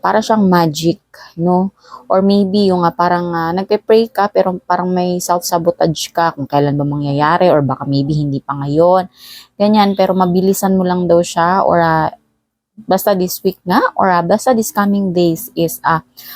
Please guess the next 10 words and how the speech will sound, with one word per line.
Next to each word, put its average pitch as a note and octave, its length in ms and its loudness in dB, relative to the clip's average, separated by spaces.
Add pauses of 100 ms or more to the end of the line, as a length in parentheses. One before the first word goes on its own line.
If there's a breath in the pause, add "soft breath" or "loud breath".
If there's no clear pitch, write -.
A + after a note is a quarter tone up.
(160 loud breath)
mare-receive G3+ 560 2
mo F3+ 160 0
na F3+ 80 -2
daw E3+ 160 0
siya. D#3+ 240 -8
Nakikita F#3+ 400 -6
mo F#3+ 80 -4
ba E3 160 -2
yan, D3+ 400 0
no? D#3 400 -2